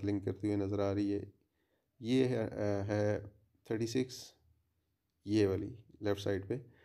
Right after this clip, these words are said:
अ, ये थर्टी सिक्स हंड्रेड, थर्टी फ़ाइव हंड्रेड, थर्टी फ़ोर हंड्रेड, और ये जो आखिरी लाइन है, वो थर्टी थ्री हंड्रेड सीरीज़ की है। ये जो आखिरी लाइन है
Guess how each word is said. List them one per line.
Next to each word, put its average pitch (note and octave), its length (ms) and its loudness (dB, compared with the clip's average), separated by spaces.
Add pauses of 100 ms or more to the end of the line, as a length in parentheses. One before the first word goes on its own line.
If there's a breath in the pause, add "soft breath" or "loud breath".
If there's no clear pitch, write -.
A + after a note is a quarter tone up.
(520 soft breath)
अ, F2+ 300 0
ये B2 640 2 (180)
थर्टी A#2+ 200 -2
सिक्स C3+ 280 -4
हंड्रेड, B2+ 420 -4 (800)
थर्टी A2+ 160 2
फ़ाइव A2+ 380 4
हंड्रेड, A#2 340 -4 (200)
थर्टी G#2 160 2
फ़ोर G2+ 280 4
हंड्रेड, G2 420 -6 (500)
और G#2+ 180 2
ये G#2+ 240 2
जो G#2 220 -2
आखिरी A#2 280 2
लाइन G#2+ 280 2
है, G#2+ 60 2
वो G#2+ 180 -2
थर्टी G#2+ 280 -2
थ्री G#2+ 180 0
हंड्रेड G2 400 0 (300)
सीरीज़ G2+ 520 2
की G2 120 -6
है। - 280 -10 (1300 soft breath)
ये A2 80 2
जो A2 140 4
आखिरी A2+ 600 0
लाइन G#2 240 2
है - 260 0